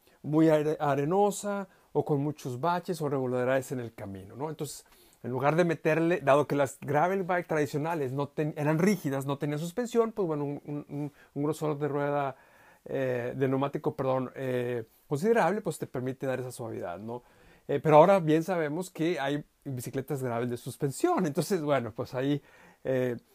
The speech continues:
ya hay para escoger, ¿no? Lo cual, pues, son buenas noticias. Ahora, bueno, algunos, algunas bicicletas gravel, eh, que han, Monster que han sido presentadas últimamente,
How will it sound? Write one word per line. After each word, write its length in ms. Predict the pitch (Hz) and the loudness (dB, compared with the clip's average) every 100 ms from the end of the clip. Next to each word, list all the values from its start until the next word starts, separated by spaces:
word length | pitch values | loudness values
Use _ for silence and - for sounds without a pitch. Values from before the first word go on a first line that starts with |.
| _ - | _ -2
ya 260 | 135 139 | 2 4
hay 260 | 139 139 135 | 4 2 0
para 220 | - 127 | 0 -2
escoger, 460 | - 120 127 104 113 | -2 -8 -6 -8 -8
¿no? 240 | 135 131 | -10 -10
Lo 140 | 127 123 | -12 -8
cual, 200 | 120 127 | -6 -8
pues, 120 | - | -10
son 140 | 120 120 | -8 -6
buenas 200 | 127 117 | -4 -6
noticias. 560 | 117 98 101 - 104 | -12 -12 -12 -12 -4
Ahora, 200 | 160 165 - _ _ _ _ _ _ | -2 -2 -4 _ _ _ _ _ _
bueno, 180 | 240 240 | 0 2
algunos, 420 | 226 262 285 - | 2 0 0 0
algunas 400 | 196 196 240 254 | 0 0 0 -2
bicicletas 540 | 226 214 214 - 220 214 | -4 -6 -8 -4 -4 0
gravel, 560 | 202 202 208 208 202 - | 2 2 2 0 -2 -4
eh, 400 | 170 156 143 127 104 - _ _ _ _ _ - _ 131 | 0 2 4 0 -4 -14 _ _ _ _ _ -20 _ -2
que 100 | 170 | 2
han, 100 | 180 - | 2 0
Monster 420 | 143 180 185 208 - | 2 4 4 2 2
que 100 | 180 | 0
han 60 | |
sido 200 | - 185 | 0 -4
presentadas 500 | 180 143 123 156 160 | -4 -8 -4 -4 -4
últimamente, 720 | 160 175 156 147 165 175 202 | -4 -4 -2 -2 -4 -2 -4